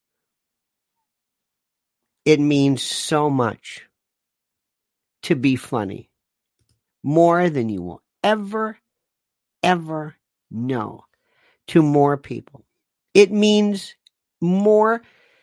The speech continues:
to have a quip, a retort, a riposte, something rebarbative, something, something that is, um, this unique. It, it means it is, it is more important than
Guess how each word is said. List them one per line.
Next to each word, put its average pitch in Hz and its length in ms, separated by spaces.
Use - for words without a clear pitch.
to 202 200
have 240 420
a 262 140
quip, - 500
a 160 60
retort, 160 680
a 147 80
riposte, 151 960
something 180 400
rebarbative, 147 760
something, 170 580
something 165 460
that 135 240
is, 123 380
um, 113 380
this - 360
unique. 151 500
It, 190 240
it 170 200
means 202 600
it 190 220
is, 170 360
it 175 120
is 156 160
more 180 640
important 185 680
than 202 580